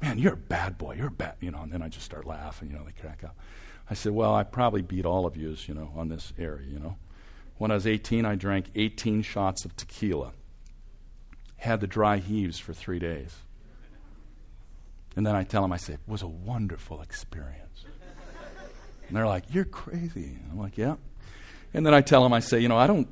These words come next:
you know, sorry if I step on any toes, Pastor Carlos, if I step on any toes, you know, forgive me. I don't think it's wrong to drink in moderation, but I do not drink alcohol. And I have not drank alcohol for the last forty-one years." I was just with my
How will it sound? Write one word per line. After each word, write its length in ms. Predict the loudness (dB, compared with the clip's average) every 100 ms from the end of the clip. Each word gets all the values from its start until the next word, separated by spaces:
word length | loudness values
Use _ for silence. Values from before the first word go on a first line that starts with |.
| -6 -14 -2
you 120 | 0
know, 200 | 2 0 2
sorry 300 | 8 10 10
if 100 | 8
I 80 |
step 280 | 2 4 4
on 120 | 4
any 160 | 2 2
toes, 380 | 2 2 2 -2 -14 -14 -4
Pastor 300 | -4 -4 -6
Carlos, 400 | 2 2 2 0
if 80 |
I 80 | -6
step 260 | -4 -4 0
on 120 | 0
any 100 | 0
toes, 320 | -2 -4 -4
you 60 | -6
know, 60 |
forgive 320 | -4 -2 0 0
me. 140 | -2 -6 -16 -12 2
I 80 | 6
don't 160 | 6
think 140 | 4 0
it's 120 | 2
wrong 220 | 2 2
to 80 | 0
drink 300 | -4 -4 -6 -14 -20 -20 -18 -18 -18 -18 -18 -18 -16 -10
in 160 | -4 -2
moderation, 540 | -2 -2 -4 -6 -8 -2
but 340 | 4 4 4
I 240 | 4 4
do 300 | 2 -2 -2
not 260 | 0 0 -2
drink 300 | -2 -4 -2
alcohol. 480 | -4 -4 -10 -12 -14 -18 -18 -18 -18 -18 -18 -16 -18 -16 -18 -16 -4
And 120 | 0
I 60 | 2
have 140 | 2
not 220 | 2 0
drank 280 | 0 -2 0
alcohol 400 | -2 -2 -2 -2
for 120 | -4
the 80 | -4
last 300 | -2 -2 -6
forty-one 520 | -10 -4 -4 -2 -6
years." 240 | -6 -6 -2
I 100 | 0
was 100 | 2
just 240 | 2 4
with 200 | 2 4
my 280 | 6 6